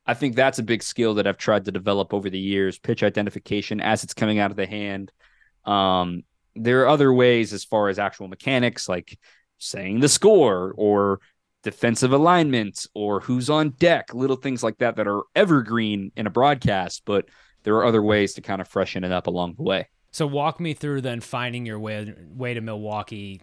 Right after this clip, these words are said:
Speaker 2: you know, kind of getting that first foot in the door of the big leagues.
Speaker 1: It's wild. Um, I, let, let me backtrack. Twenty eighteen spring train-, no, twenty seventeen spring training,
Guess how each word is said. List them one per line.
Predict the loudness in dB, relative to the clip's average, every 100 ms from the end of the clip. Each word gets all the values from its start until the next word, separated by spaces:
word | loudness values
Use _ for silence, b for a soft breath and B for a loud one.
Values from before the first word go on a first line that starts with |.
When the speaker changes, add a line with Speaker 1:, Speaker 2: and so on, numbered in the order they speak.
| -16
Speaker 2:
you | -14
know, | -12
kind | -10 -8 -8
of | -12
getting | -10 -8 -6
that | -8 -12
first | -12 -12 -10
foot | -12 -12
in |
the | -12
door | -12 -12
of |
the | -14
big | -18 -18
leagues. | -20 -20 -20 _ _ _ _
Speaker 1:
It's | -2
wild. | 4 6 6 4 0 -10 -2
Um, | 0 2 2 2 0 -4 -10 _ _
I, | -2 0 0
let, | 0 0 0
let | 0
me | -2
backtrack. | 0 0 0 -2 0 2 0 -2 _ _
Twenty | -12 -8 -8 -8 -10 -14 _ _ _
eighteen | 2 2 2 -4 -2 0 -2
spring | -4 -4
train-, | -4 -2 -2 2
no, | 2
twenty | 2 -2
seventeen | -2 2 0 0 -4
spring | -6 -6 -6
training, | -2 -2 -2